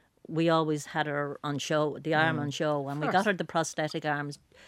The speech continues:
Speaker 1: so that she couldn't turn around and say to us, "Why didn't you do it?"
Speaker 2: Yeah, can I just
Speaker 1: We
Speaker 2: stop you there? In the beginning, we were encouraged, remember, to get her a prosthetic arm.
Speaker 1: Yeah.
Speaker 3: Really?
Speaker 2: Because we didn't know anything about this.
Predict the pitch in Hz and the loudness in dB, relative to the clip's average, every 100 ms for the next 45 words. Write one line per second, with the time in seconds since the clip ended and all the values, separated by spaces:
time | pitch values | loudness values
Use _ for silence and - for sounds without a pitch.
0 | - - 160 - 156 - 214 226 - - | -14 -4 -4 -4 -6 2 2 2 0 -4
1 | 170 160 151 147 147 143 147 143 - 143 | -2 0 0 -2 -2 -6 -4 -6 -6 -8
2 | 143 - - 160 151 147 147 143 170 147 | -8 -10 -2 -2 -2 -4 -2 2 2 2
3 | - 156 139 - 139 139 180 196 190 147 | -6 -6 -6 -6 -10 -8 -4 -4 -4 -8
4 | 135 135 131 _ - - - 170 147 131 | -6 -6 -6 _ -20 -20 -12 -6 -4 -4
5 | 131 143 165 139 123 _ _ - 143 123 | -4 -4 -2 -4 -6 _ _ -2 0 0
6 | 120 117 - 143 127 113 - - 156 160 | -2 -4 -2 0 0 -2 -12 -10 -8 -4
7 | 160 147 143 123 - 143 147 143 139 - | -4 -4 -4 -6 0 0 2 -2 -2 -6
8 | 123 - 104 - - 113 - 165 165 180 | -6 -6 -10 -10 -12 -12 -10 -2 2 4
9 | 165 143 127 139 120 120 135 147 156 - | 4 0 -2 -2 -2 -4 -10 -8 -8 -6
10 | 127 117 117 107 110 107 - - | -6 -6 -6 -6 -6 -6 -10 -10